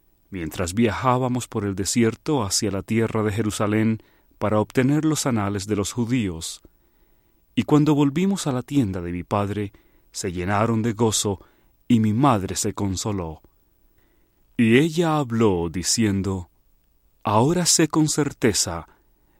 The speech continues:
que el Señor ha mandado a mi marido que huya al desierto. Sí, y también sé de seguro que el Señor ha protegido a mis hijos,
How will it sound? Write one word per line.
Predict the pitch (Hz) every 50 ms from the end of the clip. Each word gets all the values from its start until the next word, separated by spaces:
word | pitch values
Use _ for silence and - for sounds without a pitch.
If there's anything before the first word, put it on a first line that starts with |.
| _ _
que | - 87
el | 85 85 90
Señor | - - 117 107 113 123 131 135 143 139
ha | 135
mandado | 139 135 123 123 120 110 120 123 127 135 131 143 147
a | 143
mi | 147
marido | 147 143 143 139 135 120 98 90 95 87 87 -
que | - 120 113
huya | 127 170 175 156 175 170 165
al | 160 151
desierto. | 139 151 139 - - 143 123 104 - - - 87 85 85 - _ _ _ _ _ _ _ _ _
Sí, | - - - - 110 101 101 104 98 98 - _ _ _ _ _ _ _ _ _ _ _ -
y | 95
también | 90 - 85 82 92 95 113 123 123 123
sé | - - - 127 123 123
de | 113 127
seguro | - - 135 117 110 104 95 87 92 92
que | - - 110 110
el | 113 -
Señor | - 135 123 120 131 139 151 156
ha | 156 147
protegido | - 156 147 - - 113 90 92 143 151 160 160 165 156
a | 151
mis | 160 151 - - -
hijos, | 180 151 - 92 80 78 - -